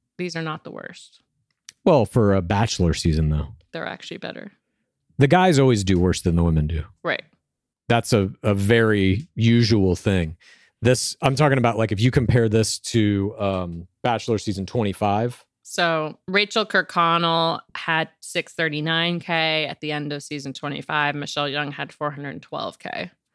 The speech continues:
Speaker 1: So at least the ring winner had a higher number, but
Speaker 2: And then if you go
Speaker 1: yes.
Speaker 2: back even one season, season twenty-four, you had Madison Pruitt and Hannah Sluss cracked a million by the end of that season. So those days may be far behind us.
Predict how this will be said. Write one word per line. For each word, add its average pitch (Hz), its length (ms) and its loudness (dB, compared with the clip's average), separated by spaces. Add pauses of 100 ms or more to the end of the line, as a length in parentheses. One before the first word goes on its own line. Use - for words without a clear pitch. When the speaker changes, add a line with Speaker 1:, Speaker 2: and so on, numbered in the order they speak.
(500)
Speaker 1:
So 160 480 -2 (500)
at 170 140 -4
least 185 240 -2
the 175 100 -2
ring 170 320 -2
winner 143 300 -2
had 143 300 -6
a - 40 -6
higher - 320 -10
number, - 380 -14
but - 300 -12 (400)
Speaker 2:
And 117 120 6
then 113 80 6
if 110 160 2
you 107 60 2
go 113 80 6
Speaker 1:
yes. 110 60 4
Speaker 2:
back 117 260 2
even 107 260 2
one 120 160 2
season, 92 400 2
season 107 300 2
twenty-four, 98 720 2 (580)
you 117 180 6
had 104 600 2
Madison 110 380 2
Pruitt 113 160 4
and 90 80 -2
Hannah 107 180 2
Sluss 110 400 0
cracked - 320 0
a 90 60 0
million 90 680 2 (120)
by 101 140 0
the 92 140 2
end 95 120 2
of 90 80 2
that 87 180 2
season. 82 560 -2 (600)
So 185 160 2
those 185 200 6
days 170 220 6
may 147 160 6
be 123 120 2
far 127 220 4
behind 110 320 2
us. 92 140 -2